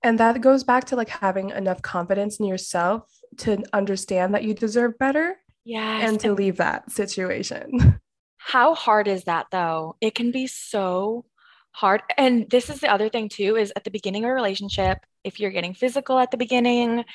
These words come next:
Speaker 2: it's all
Speaker 1: Mm-hmm.
Speaker 2: about, like, this kind of lustful, like, feelings towards someone. You almost feel like they're perfect, right? Like, you don't see any of their flaws,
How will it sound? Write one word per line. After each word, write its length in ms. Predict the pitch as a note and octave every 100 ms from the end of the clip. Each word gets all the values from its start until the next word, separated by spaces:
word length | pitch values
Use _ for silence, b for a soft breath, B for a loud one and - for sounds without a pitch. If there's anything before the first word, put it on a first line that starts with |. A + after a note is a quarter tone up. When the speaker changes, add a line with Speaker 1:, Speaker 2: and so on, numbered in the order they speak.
| B B
Speaker 2:
it's 200 | A3+ A3 -
all 260 | G3+ G3+
Speaker 1:
Mm-hmm. 100 | G3
Speaker 2:
about, 260 | G3+ F#3 -
like, 200 | F#3+ -
this 120 | G3
kind 200 | - G#3+
of 100 | F#3+
lustful, 1120 | F#3+ F#3 F3+ G3 - - A3 G#3+ G#3 G#3 G3+ B B B _
like, 420 | G#3+ F#3+ F3 - - _ _ _
feelings 420 | - A3+ G#3 G#3+
towards 220 | A#3 B3 A#3+
someone. 200 | C#4 B3
You 60 | -
almost 280 | C4 F4 -
feel 100 | C#4
like 160 | A#3
they're 100 | G3+
perfect, 520 | F#3+ - A3+ - C#3 F3+
right? 340 | F3+ E3+ G#3
Like, 180 | F#3+ -
you 120 | G#3
don't 260 | G#3+ A3 -
see 160 | A#3+
any 160 | A3+ A#3+
of 60 | A#3+
their 140 | C4
flaws, 720 | - G3+ F3+ F3 F3 F#3 F#3